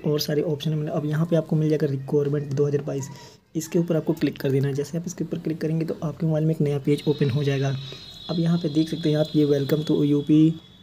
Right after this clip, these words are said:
एमआरसी, यानी उत्तर प्रदेश मेट्रो रेल कॉरपोरेशन रिक्वायरमेंट दो हज़ार बाईस के लिए। यहाँ पे सबसे पहले आपको रजिस्ट्रेशन करना पड़ेगा। रजिस्ट्रेशन आप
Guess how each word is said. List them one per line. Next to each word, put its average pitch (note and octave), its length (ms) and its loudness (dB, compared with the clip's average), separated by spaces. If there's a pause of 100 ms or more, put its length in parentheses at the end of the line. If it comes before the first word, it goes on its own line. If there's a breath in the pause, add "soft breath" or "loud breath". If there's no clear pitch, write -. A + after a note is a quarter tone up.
(380)
एमआरसी, C#3+ 400 -2
यानी D3+ 180 2
उत्तर D3 220 0
प्रदेश D#3 280 2
मेट्रो D3 220 2
रेल C#3+ 160 6
कॉरपोरेशन C#3+ 460 4
रिक्वायरमेंट C#3+ 460 2
दो C#3+ 100 8
हज़ार C#3+ 160 6
बाईस C#3 240 2
के D3 100 2
लिए। C#3+ 200 6
यहाँ C#3 260 2
पे E3+ 80 -2
सबसे - 260 -4
पहले D#3+ 180 2
आपको D#3 200 0
रजिस्ट्रेशन D3 460 2
करना C#3+ 240 0
पड़ेगा। C#3 280 0
रजिस्ट्रेशन C#3 500 0
आप D#3 80 0